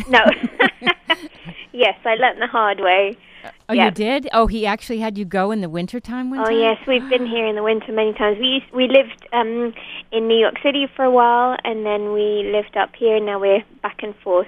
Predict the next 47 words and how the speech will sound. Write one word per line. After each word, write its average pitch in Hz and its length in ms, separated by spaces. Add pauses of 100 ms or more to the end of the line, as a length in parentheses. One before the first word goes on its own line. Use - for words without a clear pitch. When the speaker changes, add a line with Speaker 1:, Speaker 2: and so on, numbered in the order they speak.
Speaker 1:
between 190 360
the 185 80
U 185 260
K. 180 340 (160)
Speaker 2:
Oh, 214 220
wow. 135 160
Speaker 1:
Yeah, 151 320
I've 214 140
done 226 140
a 226 40
little 233 220
bit 202 160
of 208 60 (100)
snow 190 180
blowing. 170 420
Speaker 2:
It - 120
sounds 190 340
Speaker 1:
But 151 140
Speaker 2:
like 247 80
Speaker 1:
not 262 100
Speaker 2:
it. 262 80
Speaker 1:
enough 240 180 (120)
to 240 60
make 208 220
me, 196 160
like, 180 220
a 202 60
native 175 440
New 165 140
Yorker, 151 320
so - 40 (100)
Speaker 2:
Oh, 196 140
Speaker 1:
to 156 80
earn 151 80
Speaker 2:
okay. 123 200
Speaker 1:
my, - 200 (260)
Speaker 2:
All 170 120
right. 135 260 (200)
Speaker 1:
my 180 120 (120)
stripes. 170 300 (100)
Speaker 2:
So 262 160
let 277 80
me 359 100
jump 294 240
into 269 200
this 262 160
book. 226 320